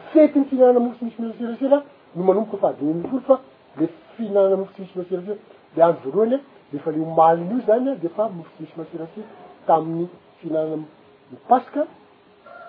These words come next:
fa hanina mangidy, mofo tsy misy masirasira no hohaniny tamin'ny fahaefatra amby folo. Zay no maha andro voalohany azy. Tsika zany a, raha manisy ny tena andro hihinanana mofo tsy misy masirasira zany dia tsy fito andro,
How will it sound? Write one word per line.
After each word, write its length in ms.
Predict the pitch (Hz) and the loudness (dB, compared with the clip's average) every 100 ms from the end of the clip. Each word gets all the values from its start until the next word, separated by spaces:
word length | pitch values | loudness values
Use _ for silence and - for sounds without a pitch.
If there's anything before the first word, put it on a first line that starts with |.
| - - 740 - - - - - - | -20 -18 -16 -16 -16 -20 -20 -16 -10
fa 60 | |
hanina 280 | 143 151 151 | -6 -6 -8
mangidy, 340 | 151 151 190 - 147 | -12 -12 -14 -14 -14
mofo 140 | 143 - | -14 -14
tsy 60 | |
misy 160 | 156 - | -16 -14
masirasira 520 | 139 151 139 - 185 | -14 -12 -14 -8 -6
no 120 | 165 139 | -6 -4
hohaniny 300 | 165 170 131 - - - | -2 -4 -8 -18 -20 -18
tamin'ny 180 | - 135 | -14 -12
fahaefatra 300 | 147 143 139 | -10 -10 -10
amby 140 | 127 131 | -14 -12
folo. 160 | 170 160 - _ _ - | -10 -10 -12 _ _ -10
Zay 80 | 151 | -8
no 60 | |
maha 160 | 156 143 - _ - | -6 -10 -12 _ -16
andro 280 | 139 131 110 | -12 -12 -12
voalohany 240 | 113 131 156 | -6 -4 -4
azy. 220 | 165 151 - _ _ _ _ _ _ _ _ _ _ _ _ _ _ _ - _ - - | -6 -8 -20 _ _ _ _ _ _ _ _ _ _ _ _ _ _ _ -20 _ -20 -4
Tsika 180 | 262 202 | -2 6
zany 240 | 247 285 | 8 8
a, 80 | 311 - - - - | 6 0 -20 -20 -2
raha 180 | 165 175 - - - - - | 0 0 -4 -20 -20 -20 -20
manisy 500 | - 165 196 233 277 254 | -6 2 4 4 4 2
ny 80 | 226 | 2
tena 220 | 226 220 | 2 6
andro 340 | 196 226 233 | 8 8 4
hihinanana 360 | 202 202 208 208 | 0 2 4 4
mofo 160 | 208 | 0
tsy 80 | - | -6
misy 140 | 208 214 | -8 -6
masirasira 420 | 202 202 254 247 | -2 -2 0 -2
zany 140 | 240 | -2
dia 140 | 202 269 - _ - _ _ | 2 2 0 _ -20 _ _
tsy 80 | - | -20
fito 360 | 214 226 - 240 | -16 -14 -4 2
andro, 220 | 285 254 | 2 0